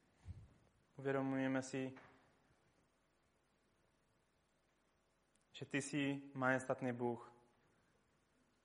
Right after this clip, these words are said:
a že ty jsi pokropil mnohé národy krví. Před tebou si králové zakryjí ústa, protože spatří, co jim nebylo vyprávěno, porozumějí tomu, o čem neslyšeli.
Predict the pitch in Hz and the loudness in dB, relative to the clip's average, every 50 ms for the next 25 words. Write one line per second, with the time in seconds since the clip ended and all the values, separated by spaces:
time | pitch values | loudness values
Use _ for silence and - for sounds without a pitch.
0 | _ _ _ _ _ _ _ _ _ _ _ _ _ _ _ _ _ _ 131 123 | _ _ _ _ _ _ _ _ _ _ _ _ _ _ _ _ _ _ -6 -6
1 | 131 123 - 139 135 - 143 - - 143 - - 139 131 - 135 135 131 131 131 | -2 0 0 0 0 -2 -6 -2 -2 0 2 2 2 2 2 2 2 4 4 4
2 | 127 131 131 127 127 127 127 127 127 117 - 135 123 127 120 117 113 113 - - | 4 2 4 4 6 6 6 4 4 2 2 2 2 2 2 0 -2 -4 -8 -14
3 | - - - - - - - _ _ _ _ _ _ _ - - 139 - - 143 | -20 -20 -20 -20 -20 -20 -20 _ _ _ _ _ _ _ 0 0 0 4 4 6
4 | 139 143 143 139 143 - 147 - 139 135 131 135 139 131 135 127 123 127 123 - | 6 8 6 4 4 -2 -2 6 10 12 12 12 12 8 6 6 6 4 4 6
5 | 135 131 123 123 127 131 135 131 - - 120 110 110 - - - - - - - | 4 4 4 4 4 2 -2 -4 0 2 2 2 2 0 -6 -16 -20 -16 -16 -10
6 | 120 - 123 120 123 - - - 131 127 - - 127 117 - - 127 123 120 120 | -8 -6 -4 -4 -4 -2 4 4 4 4 4 0 -4 -6 0 2 4 4 4 4
7 | 120 123 123 123 131 127 127 123 127 123 127 127 123 120 117 120 117 110 107 110 | 2 2 2 2 4 2 4 2 2 2 4 6 6 6 6 2 2 0 -2 -4
8 | 113 - - - 135 127 127 123 123 127 127 127 123 123 117 - - 135 131 139 | -8 -12 -6 -2 0 2 2 2 2 0 0 2 0 0 2 4 4 4 6 4
9 | 139 135 135 135 - - - - - - - - 139 135 - 135 127 131 131 127 | 2 0 -2 -4 -8 -14 -20 -20 -20 -20 -8 -6 -6 -2 0 2 4 4 2 2
10 | - - - 107 - 127 117 113 110 113 113 | 2 0 0 2 2 2 2 2 0 -4 -6